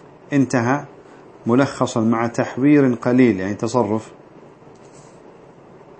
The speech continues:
فالدرجات، والدرجات من بعد الصحابة، صحابة وازدة بينا.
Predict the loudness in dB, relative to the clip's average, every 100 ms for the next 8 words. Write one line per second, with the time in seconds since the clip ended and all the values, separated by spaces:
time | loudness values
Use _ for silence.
0 | -20 -20 -20 -20 -20 -20 -20 -20 -20 -20
1 | -20 -20 -20 -20 -20 -20 -20 -20 -20 -20
2 | -20 -20 -20 -16 -2 0 2 2 2 4
3 | 4 4 4 2 2 0 2 2 4 2
4 | 2 4 4 4 2 0 -2 -2 0 -2
5 | -2 -2 0 2 4 4 2 0 0 -2